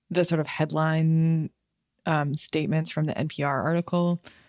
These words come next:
Um, and so they say, first of all, um, every, everyday indecisiveness, um, and they use the example of, like, not being able to decide what to watch on Netflix, um, has skyrocketed since the beginning of the pandemic.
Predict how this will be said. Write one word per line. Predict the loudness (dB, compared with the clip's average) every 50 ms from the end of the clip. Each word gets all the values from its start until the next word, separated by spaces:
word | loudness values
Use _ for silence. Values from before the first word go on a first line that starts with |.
| _ _ _ _
Um, | 4 4 6 6 6 6 6 6 4 4 2 0
and | 2 2 4
so | 2 2 2 4 4 4 4 4 4 2 0 -4 _ _ _ _ _ _ _ _ _ _ _
they | 2 4 4 4
say, | 4 4 2 2 4 4 4 4 2 0 -2 _ _ _ _ _ _ _
first | 2 2 2 4 4
of | 2 4
all, | 4 4 4 4 4 2 0 -2 _
um, | 0 2 2 4 2 2 2 0 0 -4 _ _ _
every, | 2 4 4 6 4 6 6 4 4 2 0 _ _ _ _ _ _ _ _
everyday | 0 2 2 4 4 4 4 4
indecisiveness, | 4 2 2 2 2 2 0 -2 -2 0 0 -2 -2 0 -2 -2 0 -2 -2 -4 -4 -8 -8 _ _ _ _ _ _ _
um, | 2 2 4 4 2 0 0
and | 4 4 6
they | 6
use | 6 4 4 4 4 4
the | 4 2
example | 2 2 2 0 0 0 0 -2 -2
of, | -2 -2 -2 0
like, | -2 -2 -2 _
not | -2 -2 -2 -2 -2
being | -2 -2 -2
able | -2 -4 -6 -2
to | -2 -2
decide | -2 -2 -4 -2 -4 -4 -4 -4 -6
what | -6 -8
to | -6
watch | -6 -4 -4 -4 -4
on | -4 -2 0
Netflix, | 2 2 2 2 2 0 0 0 -2 -12 -14 -16 -20 -20 -20 -20 -20 _ 2
um, | 2 4 4 2
has | 2 2 2 2 2
skyrocketed | 0 0 0 2 2 2 2 2 2 0 0 0
since | 0 -2 -2 -2 0
the | -2
beginning | -4 -2 -2 -2 -2 -2
of | -2
the | -4 -6
pandemic. | -8 -6 -4 -4 -2 0 2 4 4 4 2 -2